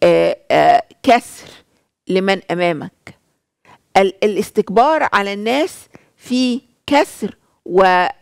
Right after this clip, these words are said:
آه، وتعظيم للذات. الإنسان الواثق من نفسه لا يتحلى بيها.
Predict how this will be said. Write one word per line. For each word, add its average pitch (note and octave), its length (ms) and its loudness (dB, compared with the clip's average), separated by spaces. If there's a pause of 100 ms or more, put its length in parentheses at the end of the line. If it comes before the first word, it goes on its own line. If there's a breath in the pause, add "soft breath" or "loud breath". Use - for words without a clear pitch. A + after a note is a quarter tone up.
آه، E3+ 320 4
وتعظيم F#3 1000 -2 (720)
للذات. G3 720 2 (720)
الإنسان A3 760 0 (120)
الواثق G#3 640 0
من G3 160 -6
نفسه F#4+ 460 -2 (760)
لا C4 160 2
يتحلى A3+ 440 0
بيها. F#3 340 -8